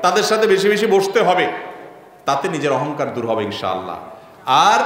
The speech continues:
যার প্রতি হিংসা হয়, তার জন্য দোয়া করতে হবে। দোয়া করলে ইনশাআল্লাহ কি হবে? অন্তর থেকে হিংসা দূর হবে। কাউকে আল্লাহ ভালো কিছু দিয়েছেন, আপনার কাছে খারাপ লাগতেছে, সে কেন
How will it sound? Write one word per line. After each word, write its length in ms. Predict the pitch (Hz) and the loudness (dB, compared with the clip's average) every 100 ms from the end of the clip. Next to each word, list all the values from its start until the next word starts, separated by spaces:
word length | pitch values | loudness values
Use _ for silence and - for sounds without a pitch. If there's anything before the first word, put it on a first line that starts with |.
| - - - - 113 | -2 -6 -10 -12 0
যার 200 | 185 233 233 | 2 4 2
প্রতি 200 | 240 214 | 2 2
হিংসা 340 | 220 233 262 | 2 2 2
হয়, 160 | 214 175 - | 2 2 2
তার 180 | 185 | 0
জন্য 160 | 180 185 | 0 -2
দোয়া 220 | 160 160 | 2 2
করতে 300 | 160 160 - | 2 0 -2
হবে। 220 | 135 117 87 - - - | -2 -2 -6 -10 -16 -4
দোয়া 160 | 139 160 | 0 2
করলে 260 | 175 196 | 2 0
ইনশাআল্লাহ 360 | 165 - 156 - | -2 0 0 0
কি 80 | 151 | 0
হবে? 160 | 143 | 0
অন্তর 200 | 123 123 143 | 0 -2 -2
থেকে 160 | 156 160 | 0 0
হিংসা 480 | 160 160 233 302 - - - | 0 2 2 2 -2 -6 -2
দূর 200 | 151 233 | 2 4
হবে। 220 | 214 214 - - - - | 4 2 0 -4 -6 2
কাউকে 300 | 226 220 240 | 2 4 2
আল্লাহ 200 | 220 190 | 2 2
ভালো 220 | 190 220 | 2 2
কিছু 220 | 220 196 | 0 -2
দিয়েছেন, 380 | 190 185 175 156 | 0 0 0 0
আপনার 240 | 156 170 165 | -2 -4 -6
কাছে 180 | 170 | -6
খারাপ 280 | 175 147 170 | -4 -2 0
লাগতেছে, 320 | 165 - 139 | -2 -4 -8
সে 140 | 135 175 | -4 -2
কেন 180 | 175 | -2